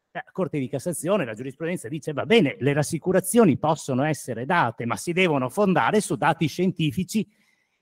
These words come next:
che, eh, hanno delle caratteristiche, non dico di certezza, ma devono avere degli elementi,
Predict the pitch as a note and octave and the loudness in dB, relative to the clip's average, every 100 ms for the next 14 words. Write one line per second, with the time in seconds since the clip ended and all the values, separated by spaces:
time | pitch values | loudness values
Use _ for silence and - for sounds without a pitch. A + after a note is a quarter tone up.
0 | _ - F3 - C3 C3 A#2+ D3 G3 C3 | _ -4 -4 -4 -8 -2 0 2 2 2
1 | D#3 - B2 B2+ G3 C3+ A2 - F#3 F3 | 0 0 0 2 4 4 0 -4 -4 -2
2 | A#2+ A2+ A#2 A#2+ B2+ D#3+ C#3 G3+ F3+ - | -4 -4 -4 -4 -2 -2 0 -2 -2 -4
3 | B2+ C3+ F#3 A#2 G2+ B2+ C#3 D3+ A#2 C3+ | -6 -2 -2 0 -2 2 4 4 2 0
4 | E3 A#2+ A2+ B2+ D3+ C#3+ C#3 G3 | 0 -2 -2 0 4 4 2 0